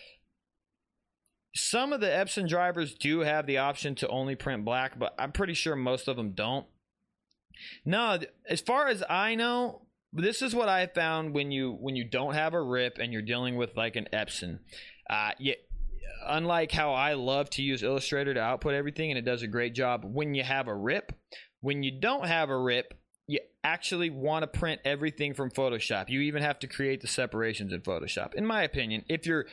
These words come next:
after a super dense black print, just utilizing the printer itself,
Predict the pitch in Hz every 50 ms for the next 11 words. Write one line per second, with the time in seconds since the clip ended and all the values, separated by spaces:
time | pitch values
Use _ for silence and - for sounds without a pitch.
0 | - - - _ _ 156 160 165 165 - - 160 156 - - 123 131 127 - -
1 | - - 170 170 160 - 165 156 139 110 127 143 143 147 143 - - 113 107 117
2 | 113 117 123 131 143 143 143 - - - _ - 135 143 143 151 160 165 - -
3 | _ _ _ _ _ _ _ _ - 110 - 147 143 - - 151 147 143 143 143
4 | 139 131 143 139 131 117 - 143 139 135 120 - - 151 139 147